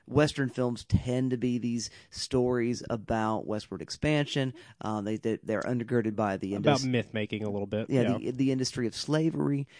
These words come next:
Speaker 1: and, uh, the Native American removals and genocide, uh, that followed that, and to sort of use the, again, uh, um,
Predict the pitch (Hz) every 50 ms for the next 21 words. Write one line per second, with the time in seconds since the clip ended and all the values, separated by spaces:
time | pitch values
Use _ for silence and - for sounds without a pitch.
0 | - - - _ - 135 131 123 117 117 117 113 110 107 107 98 104 101 95 92
1 | 92 85 76 62 - 101 92 87 104 113 117 110 107 113 107 110 104 101 104 -
2 | - 104 98 101 110 117 120 123 110 107 110 107 110 107 107 101 110 110 110 113
3 | 110 - 113 110 107 101 101 101 104 - - - - - _ - 120 120 120 107
4 | 107 92 - - 117 117 113 113 104 107 104 101 - - - 143 139 135 123 131
5 | - - 165 165 151 127 - - - - - - 127 123 135 170 196 208 214 214
6 | 214 202 151 143 - 120 123 147 143 139 139 135 135 131 - - 131 113 117 135
7 | 131 123 117 107 - - 120 120 113 107 - 110 127 - - 139 135 127 127 -